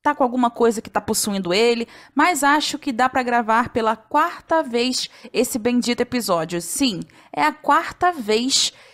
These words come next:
que eu tô tentando gravar esse episódio inteiro, que no caso dá mais de trinta minutos gravados, e vocês veem em torno de dez, quinze minutos. Gente, sério, se eu parar pra explicar, Jesus.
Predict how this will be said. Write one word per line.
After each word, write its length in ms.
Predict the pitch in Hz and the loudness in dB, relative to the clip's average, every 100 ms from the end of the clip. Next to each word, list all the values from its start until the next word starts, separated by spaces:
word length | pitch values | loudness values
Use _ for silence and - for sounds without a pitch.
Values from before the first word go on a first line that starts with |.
| _ | _
que 80 | 240 | -2
eu 60 | |
tô 100 | 247 | 0
tentando 520 | 254 277 262 277 285 | 0 0 0 0 0
gravar 420 | 262 285 294 240 220 | 0 0 2 2 0
esse 200 | 240 - | -2 -6
episódio 540 | 233 196 202 208 - - | -6 0 0 0 -4 -2
inteiro, 600 | 294 359 247 202 196 220 | -2 0 0 2 0 -2
que 240 | 214 233 226 | -6 -6 -2
no 160 | 233 | -2
caso 400 | 226 220 208 220 | 0 0 0 0
dá 140 | 208 214 | -2 0
mais 300 | 214 240 247 | 2 2 0
de 180 | 226 | -4
trinta 380 | 240 - 220 226 | -6 -4 -4 -4
minutos 460 | 208 202 190 208 202 | -6 -4 -4 -4 -4
gravados, 680 | 190 190 185 180 220 254 - - - | 0 0 2 2 0 -4 -8 -18 -10
e 60 | 240 | -4
vocês 340 | 226 254 247 | -2 0 -2
veem 260 | 214 240 240 | -2 -2 0
em 80 | 240 | -2
torno 300 | 226 233 233 | 0 0 0
de 140 | 202 | -2
dez, 580 | 185 190 220 220 226 - | -2 0 2 0 -2 -8
quinze 300 | - 226 220 | -8 -6 -6
minutos. 540 | 220 180 147 - - - - - | -6 -6 -8 -10 -14 -14 -20 -6
Gente, 580 | 240 226 202 - 175 185 _ _ _ _ _ _ | -2 -2 -4 -8 -10 -12 _ _ _ _ _ _
sério, 640 | - - 220 156 156 170 | -6 0 0 0 -4 -8
se 180 | 190 - | -8 -4
eu 80 | 233 | -4
parar 340 | - 262 226 | -2 0 2
pra 100 | 240 | 0
explicar, 560 | 285 - 262 - 214 240 | -4 -4 -6 0 0 2
Jesus. 560 | 233 262 214 156 156 | 0 -2 -4 -8 -8